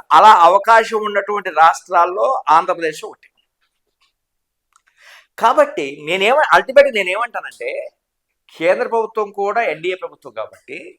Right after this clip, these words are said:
రాష్ట్ర ప్రభుత్వం కూడా ఎన్డీఏ అంటే కేంద్రంలో భాగస్వామ్యంగా ఉన్నటువంటి ప్రభుత్వం కాబట్టి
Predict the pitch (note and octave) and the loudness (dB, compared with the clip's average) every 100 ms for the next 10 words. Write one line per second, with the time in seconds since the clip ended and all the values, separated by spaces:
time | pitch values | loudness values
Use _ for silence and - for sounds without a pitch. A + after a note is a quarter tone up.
0 | - C3+ F3 G#3 G3+ G3 - G3 F#3+ G3+ | -4 -2 -2 -4 -12 -12 -12 -12 -8 -6
1 | A3+ E3 E3 F3 F#3 D#3 - - C3 D3 | -6 -6 -10 -8 -4 -4 -4 -12 -12 -10
2 | D3+ E3 F3+ F3+ A#2+ C3+ D#3+ F3+ E3 D#3+ | -6 -6 -4 -4 0 -2 -2 -8 -10 -10
3 | D3+ C3 D3+ E3+ E3+ D#3 - _ _ - | -10 -8 -8 -8 -8 -10 -14 _ _ -16
4 | B2 - B2+ A2+ A2 F#2+ _ A#2 D3 - | -16 -18 -18 -16 -18 -20 _ -20 -20 -20